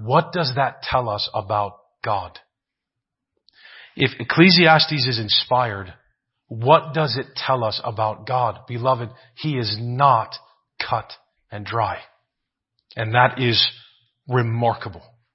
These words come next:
It is remarkable to understand that, for God to tell us that. God is patient.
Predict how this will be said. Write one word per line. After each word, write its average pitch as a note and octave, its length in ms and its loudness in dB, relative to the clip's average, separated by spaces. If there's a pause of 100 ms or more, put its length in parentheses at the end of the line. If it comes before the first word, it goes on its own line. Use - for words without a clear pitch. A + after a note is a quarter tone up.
(1120)
It D3 140 2
is B2+ 180 2
remarkable B2 760 4
to A2+ 120 -8
understand G2+ 540 -6
that, - 160 -16 (580)
for C3 100 2
God C3 240 8
to A2+ 80 -2 (160)
tell B2 160 2
us - 200 -4 (120)
that. - 320 -12 (2750)
God C3 240 8
is B2+ 100 -2 (260)
patient. A2+ 420 -4